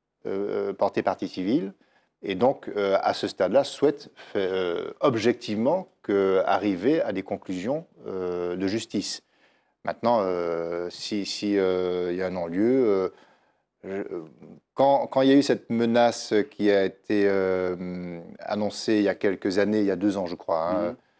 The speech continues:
Speaker 1: je crois que j'étais un des premiers à, à, à m'en émouvoir. Et j'étais un des premiers à écrire très vite, avant même que quiconque d'autre ne puisse, euh,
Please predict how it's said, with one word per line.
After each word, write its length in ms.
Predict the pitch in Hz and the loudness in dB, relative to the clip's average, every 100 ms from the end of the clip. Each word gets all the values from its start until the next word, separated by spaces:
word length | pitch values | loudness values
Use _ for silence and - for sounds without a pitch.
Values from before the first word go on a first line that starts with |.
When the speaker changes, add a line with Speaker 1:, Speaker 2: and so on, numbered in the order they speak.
| _ _ - | _ _ -12
Speaker 1:
je 80 | |
crois 160 | 98 123 | -2 0
que 60 | 107 | 2
j'étais 180 | 107 | 0
un 40 | 104 | 2
des 100 | 101 | 0
premiers 580 | - 110 104 113 143 139 | -2 -2 0 0 0 0
à, 340 | 107 98 92 | 0 2 2
à, 320 | 95 95 98 | 0 -2 -4
à 60 | 95 | -2
m'en 140 | 98 | -2
émouvoir. 600 | 107 117 110 104 90 85 92 | 0 0 2 4 2 -2 -10
Et 260 | 92 92 92 | -10 -8 -10
j'étais 260 | 95 - | -12 -6
un 40 | 98 | -6
des 80 | 92 | -4
premiers 260 | - 104 | -4 -2
à 40 | 101 | -2
écrire 460 | 92 - 107 95 - | -2 -2 -2 -2 -4
très 160 | - 151 | -2 0
vite, 300 | 143 147 - | 0 -4 -2
avant 180 | 92 92 | -2 0
même 220 | 104 104 | -2 -2
que 100 | - - _ _ - - _ - - - | -8 -12 _ _ -20 -20 _ -20 -18 -6
quiconque 420 | 131 - 120 - | -6 -2 -4 -2
d'autre 420 | 104 123 - - | 0 0 -2 -12
ne 80 | 104 | -10
puisse, 440 | 95 - 107 - - | -8 -6 -6 -6 -4
euh, 240 | 98 92 | -2 -2